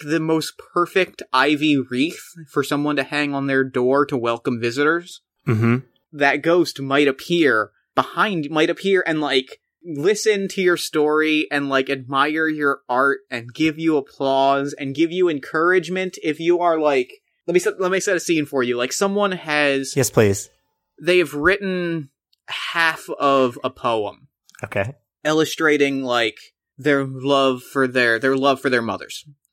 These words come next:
Speaker 2: Yes.
Speaker 1: And they've written half of it and they've kind of put it aside, right? And they're like, "I can't finish it. I don't know where, how, what the ending is." There's a chance that that ghost will appear and say, "You can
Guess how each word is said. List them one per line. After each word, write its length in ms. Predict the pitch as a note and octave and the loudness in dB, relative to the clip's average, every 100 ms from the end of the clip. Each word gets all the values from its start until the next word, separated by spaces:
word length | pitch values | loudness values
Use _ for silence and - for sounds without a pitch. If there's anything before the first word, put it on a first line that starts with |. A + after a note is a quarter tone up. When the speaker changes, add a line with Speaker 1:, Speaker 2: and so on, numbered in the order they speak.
| - | -8
Speaker 2:
Yes. 420 | G#2+ G#2 E2+ - - _ - | -2 0 -2 -10 -16 _ 0
Speaker 1:
And 160 | D#3+ | 2
they've 140 | E3+ D#3 | 2 2
written 220 | F3+ E3 | 0 -2
half 280 | D#3+ D#3+ E3 | -2 -2 -2
of 120 | C#3+ | 0
it 160 | C3+ - | 0 0
and 140 | C#3 | -2
they've 140 | C3+ | -4
kind 340 | - D3+ D3 C#3+ | -4 -2 0 0
of 120 | C3+ | -2
put 200 | - C#3+ | -2 0
it 100 | B2 | 0
aside, 500 | A#2+ - B2 G#2+ G2+ | -2 0 2 2 0
right? 200 | A2+ A2+ | 0 0
And 100 | B2+ | 0
they're 100 | C3 | 0
like, 200 | B2 B2 | 0 0
"I 100 | C3 | -2
can't 400 | C3 D#3 C#3+ B2 _ | -4 -4 -2 -4 _
finish 380 | - D3 B2+ - | -4 -2 -2 -4
it. 140 | F#2+ | -6
I 140 | - B2 | -2 0
don't 240 | B2+ B2+ | 0 -2
know 200 | C3 B2+ | 0 0
where, 280 | A#2+ B2 B2 | 0 0 0
how, 140 | A#2 C#3 | -2 0
what 160 | C3 | 0
the 160 | C3 B2+ | 0 -2
ending 360 | B2+ C3 A#2 G#2 | 0 2 0 -2
is." 420 | G#2+ G2 G2+ - _ _ _ _ - | -4 -4 -6 -12 _ _ _ _ -4
There's 240 | D3 D3+ | 2 2
a 80 | C#3+ | 0
chance 400 | C3 D#3+ D3 C#3 | -2 0 0 -2
that 140 | - C3 | -4 0
that 260 | C3+ - | 0 0
ghost 400 | C3 C#3 C3+ - | 2 2 2 0
will 160 | C3+ C3+ | 0 2
appear 480 | B2+ - D3+ C#3+ B2 | 2 0 2 4 2
and 220 | B2+ B2 | -2 -6
say, 480 | - B2 A#2+ A2+ - _ _ _ _ _ _ - | 0 2 2 0 -6 _ _ _ _ _ _ -8
"You 220 | C#3+ E3+ | 0 0
can 280 | - E3+ | 0 -4